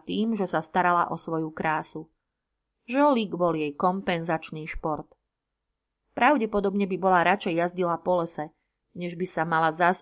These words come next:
a znova cvičiť v technike na boj zblízka, ktorý jej učiteľky jazdy označovali ako drezúru. Avšak počnúc učiteľkou jazdy v klube pani Vitovou až po Žolíkovu predchádzajúcu majiteľku,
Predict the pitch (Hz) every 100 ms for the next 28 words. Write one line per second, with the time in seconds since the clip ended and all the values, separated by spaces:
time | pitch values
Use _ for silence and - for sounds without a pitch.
0 | - 165 170 175 165 160 170 170 160 -
1 | - 175 - 185 - 170 165 165 160 160
2 | 165 180 196 - 214 226 _ _ _ _
3 | - 180 185 170 - 185 196 185 180 180
4 | 165 160 185 185 214 - 170 170 170 160
5 | 160 165 156 160 147 151 156 160 156 160
6 | _ _ _ _ _ _ _ _ _ _
7 | - 202 - 208 - 339 - 214 185 -
8 | 233 247 226 220 196 170 170 185 185 220
9 | 233 - 185 185 196 190 170 156 185 -
10 | 214 220 220 240 247 _ _ _ 156 185
11 | - 170 170 185 202 208 202 185 185 180
12 | 175 185 180 175 170 170 156 160 165 202
13 | 208 208 208